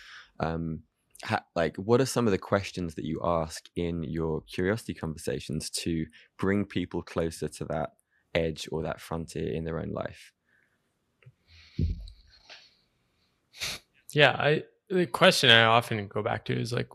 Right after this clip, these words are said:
Speaker 2: what's energizing you?
Speaker 1: Mm-hmm.
Speaker 2: What's bringing you alive?
Speaker 1: Yeah.
Speaker 2: And people often have these things, but then they will add a second part. "Well, I, I mean, I can't really do that. I gotta, like,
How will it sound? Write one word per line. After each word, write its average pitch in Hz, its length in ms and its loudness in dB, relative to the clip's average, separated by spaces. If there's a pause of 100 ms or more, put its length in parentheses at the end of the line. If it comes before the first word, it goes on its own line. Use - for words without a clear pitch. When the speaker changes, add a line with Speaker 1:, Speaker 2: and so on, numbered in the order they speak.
(160)
Speaker 2:
what's 127 340 0
energizing 113 760 -2
you? 117 280 -4
Speaker 1:
Mm-hmm. 90 200 -4 (220)
Speaker 2:
What's 123 240 -2
bringing 110 320 -4
you 104 200 -6
alive? 110 500 -6 (640)
Speaker 1:
Yeah. - 100 -6
Speaker 2:
And 139 200 -2
people 151 320 4
often 113 340 6
have 107 320 6
these 147 220 -2
things, 175 340 2
but 123 220 2
then 135 440 4 (420)
they 135 140 6
will 123 160 6
add 113 180 4
a 110 80 -2
second 113 380 2
part. 104 260 -4
"Well, 139 280 6
I, 131 160 6 (160)
I 120 120 2
mean, 123 220 2
I 117 140 0 (380)
can't 117 220 -4
really 113 240 -6
do 127 200 -6
that. 123 300 -2
I 123 120 -6
gotta, 120 240 -2
like, 123 240 -6